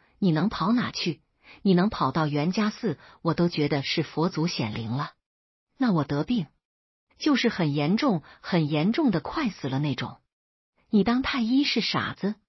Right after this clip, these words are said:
我买通他们。你以为是话本呢？而且病也不好控制，容易被发现。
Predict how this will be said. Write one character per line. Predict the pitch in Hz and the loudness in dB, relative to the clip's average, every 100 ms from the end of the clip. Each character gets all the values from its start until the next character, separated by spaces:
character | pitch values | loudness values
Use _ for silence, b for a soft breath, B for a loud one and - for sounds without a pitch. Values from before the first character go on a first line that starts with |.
| _ _ _ _ _ | _ _ _ _ _
我 | 240 | 2
买 | 254 160 | 4 2
通 | - 240 | 0 0
他 | 269 196 | 0 0
们。 | 160 135 _ _ _ _ _ _ b | -2 -4 _ _ _ _ _ _ b
你 | 233 269 | 6 8
以 | 214 | 6
为 | 160 175 | 4 2
是 | 240 254 | 2 -2
话 | - 277 | -2 -4
本 | - 127 | -2 -2
呢？ | 117 135 - _ _ B B B | -2 -6 -8 _ _ B B B
而 | 247 | 2
且 | 269 202 | 4 0
病 | - 339 247 | 2 4 4
也 | 156 | 4
不 | - | -2
好 | - 127 | -6 -6
控 | - 247 175 | -6 -2 -2
制， | 160 131 B B | 0 -4 B B
容 | 180 175 254 | 0 4 4
易 | 320 247 | 4 2
被 | 135 | 0
发 | - 131 | -2 -4
现。 | - 127 | -4 -6